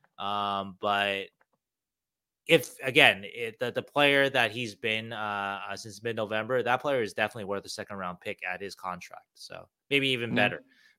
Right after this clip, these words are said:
Speaker 1: But again, that's not the, that's not the only way the G Ms are gonna judge it, obviously. So.
Speaker 2: I do wonder how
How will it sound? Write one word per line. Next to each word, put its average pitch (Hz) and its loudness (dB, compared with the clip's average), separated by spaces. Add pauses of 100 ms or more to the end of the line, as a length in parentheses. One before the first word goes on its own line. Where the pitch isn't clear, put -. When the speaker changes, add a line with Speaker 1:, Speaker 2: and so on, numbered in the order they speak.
Speaker 1:
But 104 0
again, 110 4
that's 117 -2
not 117 2
the, 110 -4
that's 113 -2
not 113 0
the 120 -4
only 107 -6
way 104 -2
the 92 -4
G 107 -8
Ms 92 -10
are 95 -10
gonna 95 -10
judge 95 -8
it, 90 -12
obviously. 85 -12
So. 87 -20 (1600)
Speaker 2:
I 110 -4
do 117 -2
wonder 90 -4
how 78 -8